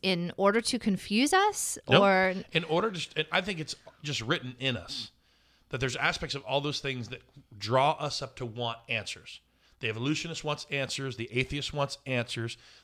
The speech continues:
Speaker 2: The, the, the, the fundamental Christian wants answers, although they think they have all the answers.
Speaker 1: Mm-hmm.
Speaker 2: All right. So, so that is wh-, I believe that's what God put there.
Speaker 1: Mm-hmm.
Speaker 2: God wants us to see the gap and feel the tension, so we want answers. God wants us to see,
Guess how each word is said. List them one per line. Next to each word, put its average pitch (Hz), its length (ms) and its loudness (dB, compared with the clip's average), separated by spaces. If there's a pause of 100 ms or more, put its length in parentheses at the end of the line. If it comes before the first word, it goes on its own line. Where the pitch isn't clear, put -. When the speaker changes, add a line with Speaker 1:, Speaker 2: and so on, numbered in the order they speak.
Speaker 2:
The, 123 200 -4
the, 117 220 -8
the, 113 320 -4
the 110 220 -4
fundamental 143 340 -2
Christian 117 520 -6 (1120)
wants 135 360 2
answers, 120 320 -4
although 117 200 0
they 98 60 -6
think 110 120 -6
they 107 80 -6
have 104 180 -2
all 98 140 -6
the 101 140 -6
answers. - 280 -10
Speaker 1:
Mm-hmm. 175 160 -4
Speaker 2:
All 110 80 -2
right. 107 180 -2
So, 123 400 0 (100)
so 120 240 -4 (100)
that 160 240 4
is 170 120 0
wh-, 127 220 -8
I 139 140 8
believe 127 320 0
that's 143 320 2
what 101 160 -8
God 101 240 -4
put - 200 -18
there. - 200 -20 (240)
Speaker 1:
Mm-hmm. 170 220 -14 (180)
Speaker 2:
God 127 260 2
wants 160 260 2
us 135 120 -2
to 131 100 -6
see 139 240 0
the 143 80 -4
gap 127 420 0 (640)
and 117 140 -6
feel 131 180 -2
the 127 100 -6
tension, 107 400 -6
so 104 140 -10
we 104 80 -8
want 101 200 -8
answers. - 320 -14
God 107 240 -6
wants 160 240 0
us - 80 -4
to 147 100 -6
see, 123 440 -2